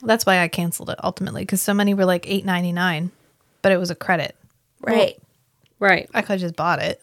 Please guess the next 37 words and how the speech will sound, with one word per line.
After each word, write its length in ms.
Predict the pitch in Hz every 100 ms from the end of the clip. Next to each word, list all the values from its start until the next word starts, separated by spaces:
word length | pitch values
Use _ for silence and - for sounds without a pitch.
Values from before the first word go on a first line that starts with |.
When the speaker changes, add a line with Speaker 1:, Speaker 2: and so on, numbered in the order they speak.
| _
Speaker 1:
I 100 | -
saved 180 | 185 214
Speaker 2:
Right. 80 | 220
Speaker 1:
myself 280 | 202 202 190
seven 240 | 202 190
bucks. 340 | 208 196 - -
Speaker 2:
Well, 340 | 330 285 269 _ _
or 480 | - 311 302 285 - - _ -
is 140 | 269
there 160 | 294 285
a 80 | 269
way, 380 | 254 277 330 339 _
but 240 | 240 269 233
do 80 | 269
you 140 | 269
have 280 | 233 262 311
to 140 | - 330
subscribe? 840 | - 220 - - 202 202 247 269
Can 180 | - 262
you 80 | 247
just, 280 | 214 269 - _ _ _ _ _ _
can 120 | - 262
you 80 |
have 180 | 240 220
Speaker 1:
You 60 | 208
can 100 | 269
Speaker 2:
au- 40 |
Speaker 1:
just 140 | 349 -
buy 180 | 92
'em 120 | 208 202
and 100 | 185
add 160 | 185
'em 100 | 185
to 60 | 185
your 160 | 175 180
Audible 240 | 180 180
app. 240 | 185 175